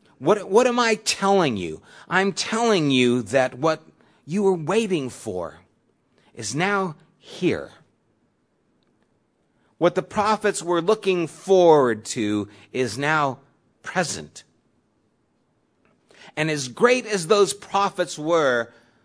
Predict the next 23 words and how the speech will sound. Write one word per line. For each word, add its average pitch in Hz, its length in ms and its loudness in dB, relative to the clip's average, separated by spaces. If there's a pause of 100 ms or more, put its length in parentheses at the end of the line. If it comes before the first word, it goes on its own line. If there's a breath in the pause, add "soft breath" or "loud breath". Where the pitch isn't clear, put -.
something 180 580 -6
better 131 580 -4 (280 soft breath)
is 113 220 -8
here. 98 480 -10 (1500 soft breath)
So - 200 0
that 151 180 -2
now 143 480 -2
the 135 100 -6
least 180 560 -8
of 139 160 -8
us - 540 -8 (1500 soft breath)
can 123 120 -12
have 139 200 -10
a 131 60 -10
position 107 720 -12
that 104 120 -14
is 98 140 -12
better 113 460 -10 (240 loud breath)
than 117 220 -14
the 107 60 -14
best - 720 -10
of 113 160 -14
them. - 420 -14